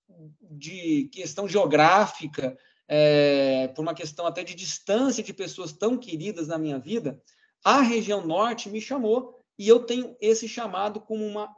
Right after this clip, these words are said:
missão. Por isso que eu costumo usar de um trocadilho que eu gosto mu-, muito. É, eu dei um norte, dei um, dei, eu dei um norte na minha vida, viu, gente? Porque, pra quem não sabe, o Acre aqui, é, não sei se vocês sabem disso, o Acre tem dois, duas horas de fuso a menos, gente.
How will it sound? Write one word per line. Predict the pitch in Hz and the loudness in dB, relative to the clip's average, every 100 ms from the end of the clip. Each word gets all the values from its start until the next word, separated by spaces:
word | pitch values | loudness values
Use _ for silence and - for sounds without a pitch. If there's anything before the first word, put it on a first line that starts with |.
| _ | _
missão. | 196 220 - 160 147 | -12 -8 -6 -4 -4
Por | 151 185 | -8 -14
isso | - | -8
que | |
eu | 233 | -8
costumo | 247 220 - 214 180 - _ _ 175 | -8 -10 -6 -4 -4 -10 _ _ -8
usar | 160 147 202 | -6 2 4
de | 208 | 4
um | 208 | -2
trocadilho | 214 214 - 190 160 202 | 0 0 2 -2 -4 -10
que | 214 | -4
eu | 202 | -2
gosto | 185 208 - | 2 2 2
mu-, | 214 180 214 196 - | -8 -4 -4 -4 -16
muito. | 156 170 208 151 _ _ _ _ _ | -8 -4 -4 -4 _ _ _ _ _
É, | 160 160 160 156 - | 0 2 2 2 0
eu | 143 | -8
dei | 160 208 | 0 2
um | 240 208 | 2 0
norte, | 190 208 185 - 143 | 2 2 2 -8 -16
dei | 147 165 | -14 -14
um, | 185 | -12
dei, | 160 185 | -10 -10
eu | 175 | -6
dei | 165 | -2
um | 233 220 | -2 -2
norte | 175 202 240 233 | 4 6 6 0
na | 220 214 | -6 -6
minha | 202 202 | -6 -6
vida, | 143 160 143 | -6 -8 -8
viu, | 151 160 | -12 -12
gente? | 131 127 | -14 -12
Porque, | 160 147 | -14 -12
pra | 196 208 | -10 -10
quem | 240 | -8
não | 240 | -8
sabe, | 160 185 208 156 - _ _ _ _ | -8 -4 -4 -4 -12 _ _ _ _
o | 196 180 | 0 2
Acre | 190 226 220 180 | 4 2 -2 -8
aqui, | 160 185 196 202 _ _ _ _ | -10 -10 -14 -14 _ _ _ _
é, | 160 165 165 160 151 | -4 -2 -2 -4 -8
não | 208 | -14
sei | 202 302 | -10 -10
se | 285 311 | -8 -6
vocês | 311 - 285 | -6 -6 -8
sabem | - 247 277 214 | -6 -4 -4 -6
disso, | 160 156 143 160 | -6 -8 -8 -6
o | |
Acre | 170 220 - | -6 -6 -10
tem | - 220 | -12 -12
dois, | 156 156 226 240 - - | -10 -2 0 0 -8 -16
duas | 170 208 196 | _ -8 -6
horas | 170 202 202 160 | -2 -2 -2 -14
de | 165 | -20
fuso | - _ 214 190 214 | -20 _ -12 -8 -8
a | |
menos, | 190 170 208 156 | -8 -6 -6 -8
gente. | 123 107 | -14 -20